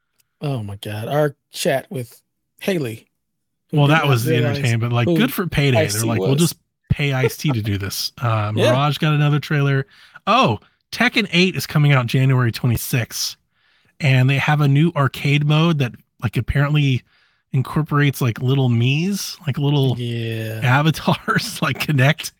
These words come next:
Speaker 2: Kinect game. That was
Speaker 1: Why?
Speaker 2: that was strange. That
Speaker 1: Why?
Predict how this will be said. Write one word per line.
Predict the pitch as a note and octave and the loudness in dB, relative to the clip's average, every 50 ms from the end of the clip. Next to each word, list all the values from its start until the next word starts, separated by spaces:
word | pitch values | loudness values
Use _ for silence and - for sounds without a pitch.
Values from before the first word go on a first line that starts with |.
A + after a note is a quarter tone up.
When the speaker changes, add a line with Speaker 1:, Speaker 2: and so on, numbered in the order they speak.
| _ - | _ -10
Speaker 2:
Kinect | - D3+ D3 D3+ E3 - - | -6 -4 -2 -2 -2 -2 -2
game. | - F#3+ G#3 A3+ G3 | -2 0 0 0 0
That | C#3+ D#3 F3+ | 0 2 2
was | E3 F3+ G#3 | 4 4 4
Speaker 1:
Why? | A3 G#3 F#3 E3+ C#3+ B2+ A#2+ A2+ A2+ A2 - - | 4 4 2 2 0 -2 -4 -6 -10 -10 -4 0
Speaker 2:
that | C#3+ C#3 D3+ D3+ | 2 2 2 4
was | C#3 B2+ - | 2 2 0
strange. | - - - - A#2 G#2 G2+ G2 F2+ - - _ _ _ _ _ _ _ _ _ _ - | -2 -4 -2 0 0 0 0 -2 -6 -12 -16 _ _ _ _ _ _ _ _ _ _ 0
That | D3 C#3 C3+ | 0 2 2
Speaker 1:
Why? | C#3 | 4